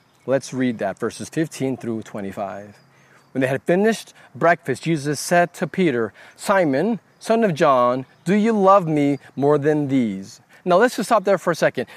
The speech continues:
Like, they're having breakfast. Can you just imagine that meal? They're eating fish. They're eating bread. They're on the shore. I'm sure they, it's beautiful hearing the waves and just enjoying being together. And yet, imagine how tense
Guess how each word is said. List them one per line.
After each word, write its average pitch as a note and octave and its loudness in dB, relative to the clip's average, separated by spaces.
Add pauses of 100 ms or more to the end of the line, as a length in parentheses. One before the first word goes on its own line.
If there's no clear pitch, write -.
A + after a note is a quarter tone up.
Like, F3 2
they're A#3 4
having C4+ 2
breakfast. F#3+ 0
Can F3+ 0
you B3 0
just C4+ -4
imagine D3+ 0
that A#2 -4
meal? A2+ -6 (220)
They're C#3 -6
eating E3 0
fish. - -4 (240)
They're C#3 0
eating D#3+ 2
bread. E3 4
They're E3+ 2
on E3+ 0
the D#3 -4
shore. C#3+ 0 (260)
I'm C3+ -4
sure D#3 -4
they, C#3+ -2 (360)
it's A2+ -10
beautiful D#3 2
hearing D#3+ -2 (180)
the C#3+ -2
waves D#3+ 2
and A#2+ -4
just D3 -6
enjoying C#3+ 0
being D3 0
together. D3 2 (320)
And D#3 2
yet, D#3+ 2
imagine E3 2
how D#3+ 0
tense - -2